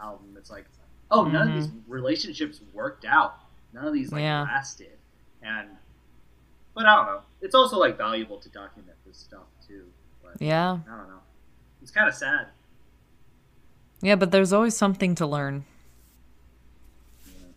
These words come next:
Speaker 1: Yeah.
Speaker 2: Yeah.
Speaker 1: Yeah.
Speaker 2: Yeah.
Speaker 1: Yeah. Am I right?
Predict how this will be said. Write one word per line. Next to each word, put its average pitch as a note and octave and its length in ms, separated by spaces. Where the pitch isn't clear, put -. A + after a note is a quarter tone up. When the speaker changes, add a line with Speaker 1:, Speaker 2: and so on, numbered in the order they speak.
Speaker 1:
Yeah. D3 40
Speaker 2:
Yeah. D3 180
Speaker 1:
Yeah. D3 160
Speaker 2:
Yeah. D3+ 160
Speaker 1:
Yeah. D3 220
Am C#3 80
I B2 100
right? C3 380